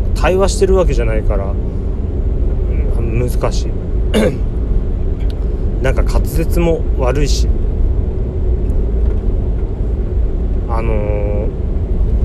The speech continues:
話変わりますけど、現場、何回か言ってますが、自分は大工なんで、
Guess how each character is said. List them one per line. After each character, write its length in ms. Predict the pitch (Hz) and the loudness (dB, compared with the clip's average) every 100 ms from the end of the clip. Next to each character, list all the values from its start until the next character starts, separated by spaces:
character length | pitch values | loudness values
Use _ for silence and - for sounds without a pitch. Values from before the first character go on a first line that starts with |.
| - - - - - - | 2 2 2 2 2 0
話 420 | 131 127 127 123 | 0 0 2 0
変 260 | 113 113 113 | 0 2 2
わ 140 | 120 | 2
り 100 | 123 | 2
ま 180 | 123 120 | 2 2
す 120 | - | 2
け 120 | - | 0
ど、 100 | - - - - - - - - - - - - - - - - - - - - | 0 0 0 0 0 0 -2 -2 0 2 0 0 0 0 0 -2 -2 -2 -2 0
現 260 | - 135 139 | 2 2 2
場、 160 | 127 120 - - - - - - - - - - - - - - - - - - - - | 0 0 0 0 2 2 0 2 0 2 0 -2 0 0 0 0 0 0 -2 0 0 0
何 160 | 147 | 0
回 180 | 156 170 | 2 2
か 100 | 160 | 2
言 100 | 123 | 0
っ 20 | |
て 80 | - | 2
ま 120 | 147 | 2
す 100 | 143 | 2
が、 80 | 123 | 2
自 140 | 113 120 | 0 0
分 80 | |
は 80 | 139 | 0
大 260 | 127 147 151 | 2 2 2
工 120 | 127 | 0
な 100 | 113 | 0
ん 160 | - - | -2 0
で、 180 | 131 | 0